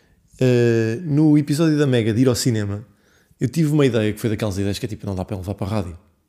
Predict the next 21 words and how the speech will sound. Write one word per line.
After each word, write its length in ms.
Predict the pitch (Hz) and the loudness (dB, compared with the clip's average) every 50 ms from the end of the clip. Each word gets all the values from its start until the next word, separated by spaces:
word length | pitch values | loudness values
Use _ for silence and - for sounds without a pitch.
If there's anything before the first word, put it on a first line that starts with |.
| _ _ _ _ _ - - _ _ _ _ _ _ _ _ _ - | _ _ _ _ _ -20 -20 _ _ _ _ _ _ _ _ _ -8
Mas 140 | 131 123 120 | -4 -2 0
eu 60 | 147 | 0
acho 100 | 143 - | 0 2
que 60 | - | 2
é 20 | 151 | 2
uma 100 | 143 139 | 2 4
ideia 180 | 139 143 139 | 4 2 0
que 100 | 135 - | 0 -2
dá 100 | 123 127 | -4 -4
para 100 | 123 139 | -2 -2
levar 140 | 123 120 117 | -4 -4 -4
para 100 | - - | -4 -6
stand-up, 400 | 110 - - 113 104 101 95 - | -8 -6 -6 -6 -6 -6 -8 -10
que 100 | - - | -12 -12
é, 160 | 107 98 92 - _ _ _ _ _ _ _ _ _ _ _ _ _ _ _ - - - | -12 -10 -12 -14 _ _ _ _ _ _ _ _ _ _ _ _ _ _ _ -20 -20 -16
se 120 | - - | -16 -12
tu 120 | - - 202 | -6 -4 0
vais 220 | 202 208 185 151 | 2 2 2 2
a 40 | 175 | 2
um 120 | 170 147 | 2 2
date 440 | 117 117 104 95 - - - - - | 2 2 0 -2 -4 -8 -14 -18 -20